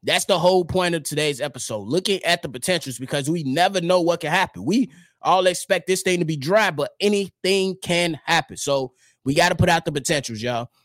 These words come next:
The last one I think, um, a guy on the Bulls team I think can potentially be moved is Drummond. Now, look, I wanna preface this by saying I think this will be absolutely stupid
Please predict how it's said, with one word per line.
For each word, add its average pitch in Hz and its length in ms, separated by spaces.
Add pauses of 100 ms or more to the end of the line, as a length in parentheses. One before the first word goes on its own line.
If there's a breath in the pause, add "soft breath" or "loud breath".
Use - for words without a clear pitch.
(160)
The 135 140
last 208 360
one 196 100
I 190 140
think, 196 340 (400)
um, 156 580 (380)
a 151 100
guy 180 240
on 180 100
the 170 60
Bulls 180 280
team 175 200
I 151 80
think 180 320
can 165 140
potentially 175 460
be 175 160
moved 190 340 (180)
is 175 160
Drummond. 139 480 (280)
Now, 147 200
look, 180 220
I 147 80
wanna 277 220
preface 208 420
this 170 200
by 151 160
saying 165 280
I 147 120
think 190 200
this 170 180
will 160 80
be 147 140
absolutely 156 500
stupid - 420